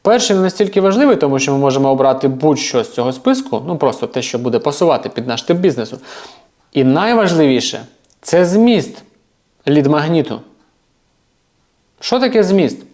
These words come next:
Лід-магніт. Який він має бути? Пропозиція, обіцянка та гарантія. Да, ну, гарантія не обов'язково, обіцянка, ну, сто відсотків обіцянка має бути.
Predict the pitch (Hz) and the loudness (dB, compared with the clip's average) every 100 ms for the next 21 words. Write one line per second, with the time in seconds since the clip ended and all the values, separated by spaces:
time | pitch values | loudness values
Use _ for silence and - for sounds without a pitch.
0 | _ _ 123 196 220 226 208 127 - - | _ _ 0 2 2 2 2 0 -4 -18
1 | _ _ _ _ _ - 131 139 202 147 | _ _ _ _ _ -2 -2 2 2 2
2 | 135 135 120 - - - - - _ - | 2 0 -2 -4 -12 -20 -20 -20 _ -4
3 | 135 170 202 180 190 196 113 95 - _ | -2 0 0 2 0 -2 -8 -8 -12 _
4 | _ _ _ _ _ - 120 120 196 240 | _ _ _ _ _ -8 -4 -2 0 0
5 | 180 127 131 147 170 175 131 - 113 - | 0 0 0 0 2 0 0 -4 -14 -18
6 | _ _ _ _ _ _ 131 151 180 131 | _ _ _ _ _ _ -2 0 0 0
7 | 156 131 113 120 127 156 156 233 123 135 | 0 -2 -4 -4 -2 -2 0 0 2 0
8 | 131 135 113 110 110 - 147 156 131 - | -2 -4 -4 -6 -10 -2 0 0 -2 -4
9 | 113 110 160 156 127 120 117 | -8 -4 -6 -4 -4 -4 -6